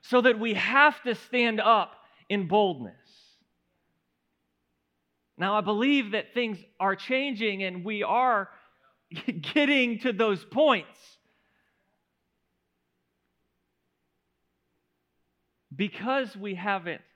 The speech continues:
been standing in the boldness of the Spirit like we should have for many years.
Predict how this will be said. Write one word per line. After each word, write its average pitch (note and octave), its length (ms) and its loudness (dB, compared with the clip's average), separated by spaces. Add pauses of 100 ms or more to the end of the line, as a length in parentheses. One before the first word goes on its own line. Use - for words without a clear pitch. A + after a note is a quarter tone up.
(1300)
been B3+ 300 -2
standing A#3+ 520 -4
in A3 60 -4
the G#3 80 -2
boldness A#3 720 0
of G3+ 220 -8
the G3 80 -10
Spirit C4 560 -2
like G#3 240 -4
we G#3+ 140 -8
should E4 420 -10
have D3 420 -6 (720)
for G3+ 160 -4
many G3 280 -2
years. F3 360 -6